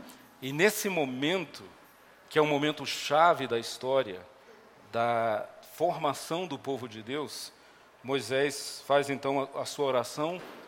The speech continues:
o seu pedido, né, o seu pleito ao Senhor, que é o seguinte: "Senhor,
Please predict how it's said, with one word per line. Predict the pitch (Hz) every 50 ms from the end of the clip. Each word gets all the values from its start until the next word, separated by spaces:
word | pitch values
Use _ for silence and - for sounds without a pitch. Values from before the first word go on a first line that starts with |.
| - - -
o |
seu | 135 - - 165 165
pedido, | 160 - - 156 143 - 139 156 180 190 147 123 120 113
né, | 113 127 147 151 - - - - - - - -
o | 135
seu | - - - 160 156
pleito | - - 147 156 160 185 180 175 - 147 135
ao | 131
Senhor, | - - 143 135 123 123 127 143 147 127 -
que | - 147
é | 147 135
o |
seguinte: | 135 - - 131 113 110 107 101 - - - - - - - - - - - - _
"Senhor, | - - 156 151 165 160 120 98